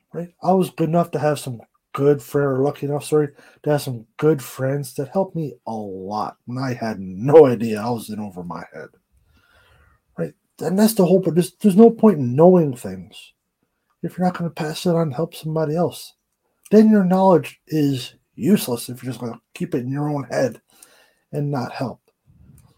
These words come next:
So if you have a question about something, fire me a message.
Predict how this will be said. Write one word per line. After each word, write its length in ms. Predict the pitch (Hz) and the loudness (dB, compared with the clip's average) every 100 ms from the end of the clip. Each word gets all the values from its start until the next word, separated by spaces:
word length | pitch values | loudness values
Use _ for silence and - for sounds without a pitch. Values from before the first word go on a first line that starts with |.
| _ _ | _ _
So 140 | 233 | 4
if 160 | 233 226 | 4 4
you 60 | |
have 200 | 226 226 | 2 0
a 180 | - - | -4 -6
question 380 | 208 247 - 180 | 0 0 0 -2
about 260 | 160 151 - | 0 0 0
something, 400 | 170 165 180 180 _ | -4 -4 -10 -10 _
fire 200 | - 180 | -10 -8
me 140 | 196 190 | -6 -4
a 60 | |
message. 360 | 175 180 - - | -4 -6 -8 -12